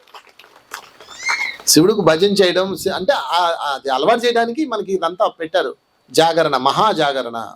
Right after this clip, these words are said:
అప్పుడు మీరు కనెక్ట్ అయిపోతారు. ఎంత మారిపోద్ది తెలుసా జీవితం, ఎన్ని, ఎన్ని అద్భుతాలు జరుగుతాయో.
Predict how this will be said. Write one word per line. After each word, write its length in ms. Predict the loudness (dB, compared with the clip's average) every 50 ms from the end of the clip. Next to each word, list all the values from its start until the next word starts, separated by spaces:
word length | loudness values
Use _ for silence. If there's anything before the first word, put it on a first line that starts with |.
| _ _ _ _ _ _ _ _ _ -20 -20 -20 -20 -20 _ -20 _ _ _ _ _ -18 -18 -18 -18 -18 -20 -20 -20 -20 -20 -20 -20 -20 -20 -20 -20 -20 -20 -20 -20 -20 -20 -20 -20 -20 -18 -16 -12 -12 -8 -6 -6 -6 -6 -6 -6 -8 -8 -10 -6 -2 0
అప్పుడు 160 | 2 2 2
మీరు 120 | 2 2
కనెక్ట్ 280 | 2 0 0 0 -2 -4
అయిపోతారు. 380 | -4 -4 -6 -10 -10 -14 -14 -12 -4 0
ఎంత 260 | 0 0 0 0 0
మారిపోద్ది 540 | 0 0 2 0 0 0 0 -2 -4 -4 -2 -4
తెలుసా 240 | -4 -2 -2 -4
జీవితం, 680 | -6 -4 -4 -6 -6 -6 -8 -10 -10 -10 -10 -14 -16 -18 _ -2 0
ఎన్ని, 260 | 2 2 4 4 4
ఎన్ని 340 | 4 4 2 2 0 0 -2
అద్భుతాలు 380 | -2 -2 -4 -4 -2 -2 0
జరుగుతాయో. 760 | 2 0 0 0 -2 -2 0 0 0 0 0 -2 -6 -6 -10